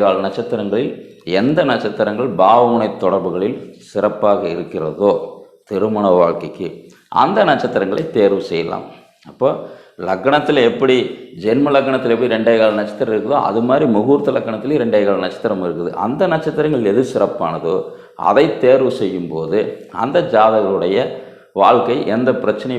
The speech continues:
பெரியனாலும் திருமணத்தன்னைக்கு நல்லா இருக்கும், மற்ற நாட்களிலும் அவர்களுடைய வாழ்க்கை சிறப்பாக இருக்கக்கூடிய ஒரு அமைப்பாக இருக்கும். அப்போ முகூர்த்த நாள், முகூர்த்த லக்னம்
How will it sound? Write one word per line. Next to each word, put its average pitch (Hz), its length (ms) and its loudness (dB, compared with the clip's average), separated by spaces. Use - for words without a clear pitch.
பெரியனாலும் 104 440 0
திருமணத்தன்னைக்கு 117 800 0
நல்லா 98 220 0
இருக்கும், 110 280 -4
மற்ற 95 200 -2
நாட்களிலும் 120 540 0
அவர்களுடைய 92 360 -2
வாழ்க்கை 98 340 -2
சிறப்பாக 90 420 0
இருக்கக்கூடிய 87 400 -6
ஒரு 87 160 -4
அமைப்பாக 85 440 -6
இருக்கும். 78 320 -12
அப்போ - 280 0
முகூர்த்த 147 520 0
நாள், 135 240 4
முகூர்த்த 120 440 2
லக்னம் 110 300 -2